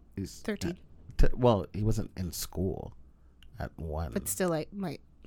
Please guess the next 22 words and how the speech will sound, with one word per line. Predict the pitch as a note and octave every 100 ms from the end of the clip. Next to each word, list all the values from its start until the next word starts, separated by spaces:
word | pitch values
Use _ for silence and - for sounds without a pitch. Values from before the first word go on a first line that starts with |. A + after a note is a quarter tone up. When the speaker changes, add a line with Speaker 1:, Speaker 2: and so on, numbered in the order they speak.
| - - -
Speaker 2:
my | G#3
son | F#3 F3+ E3+
is | -
home. | F3+ F3+
Like, | F3+
I | F3+
gotta. | F3+ F3+ F#3 - - - - - -
Speaker 1:
Well, | B2+ D#3 -
if | C#3
he's | D3+ D3+
home | B2 D#3 B2+
at | F#2
one, | A#2 C#3+ G#2
I | A#2+
should | - B2
damn | A#2+ C3+ C3
well | B2+
be | C3
home | C3+ B2+
already. | B2 B2+ C#3+ F2+ - - - - - - - -
Speaker 2:
I | G#3
mean, | F#3 D#3+ -